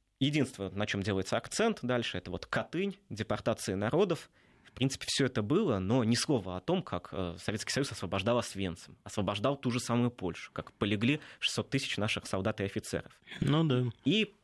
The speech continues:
Speaker 1: э, там всюду через запятую перечисляются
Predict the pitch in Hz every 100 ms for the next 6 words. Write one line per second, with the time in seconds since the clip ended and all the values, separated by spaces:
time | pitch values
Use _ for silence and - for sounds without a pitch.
0 | - 117 104 127 117 - - 220 180 143
1 | 104 - - - - - 170 135 113 156
2 | 190 185 120 98 - 107 - 160 214 170
3 | - - 90